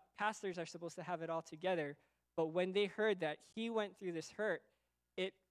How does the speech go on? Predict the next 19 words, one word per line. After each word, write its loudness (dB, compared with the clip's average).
allowed 4
them 2
to 0
receive -4
healing -2
because -6
of -10
the -8
healing -8
that -8
he -10
went -12
through. -14
And 2
maybe 4
you 0
never 2
went 0
through -6